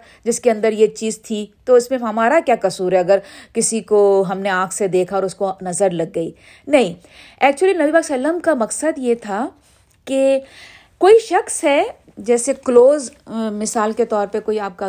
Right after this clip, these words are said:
دوست ہے، کوئی آپ کا رشتہ دار ہے، کوئی آپ کا کمیونٹی میں ہے، کوئی آپ کے بہت قریبی رشتے میں ہے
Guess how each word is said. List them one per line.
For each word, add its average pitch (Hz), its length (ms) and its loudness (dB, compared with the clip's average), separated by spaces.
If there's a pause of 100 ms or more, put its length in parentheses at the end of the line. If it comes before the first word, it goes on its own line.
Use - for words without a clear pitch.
(120)
دوست 214 420 -2
ہے، 196 260 -2 (400)
کوئی 220 160 2
آپ 196 160 -2
کا 196 80 -4
رشتہ 190 180 -10
دار 180 340 -2
ہے، 190 440 -8
کوئی 202 200 -8
آپ 190 220 -10
کا 196 100 -10
کمیونٹی 175 580 -8
میں 220 140 -8
ہے، 202 240 -10 (580)
کوئی 226 220 4
آپ 208 240 -4
کے 214 220 2 (120)
بہت 196 380 -2
قریبی 240 380 2
رشتے 208 360 -2
میں 196 140 -6
ہے 190 260 -4